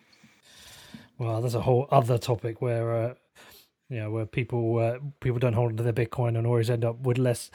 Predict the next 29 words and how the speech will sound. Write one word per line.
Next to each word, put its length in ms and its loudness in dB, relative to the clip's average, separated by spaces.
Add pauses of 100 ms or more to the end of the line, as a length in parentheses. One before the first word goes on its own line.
(140)
I 60 4
think 140 6
everyone's 420 10
got 140 4
a, 200 4
"I 120 6
should 200 2
have 80 2
had 140 2
this 160 -2
much 300 -4
Bitcoin" 360 -8
story. 260 -8
We 40 -4
can 100 -2
do 100 0
that 120 0
one 140 -6
another 260 -4
time. 300 -10
Okay, 260 8
so, 140 2
like, 240 4
so 120 -4
you 220 4
heading 260 6
into 300 -2
Silicon 340 -4
Valley, 480 0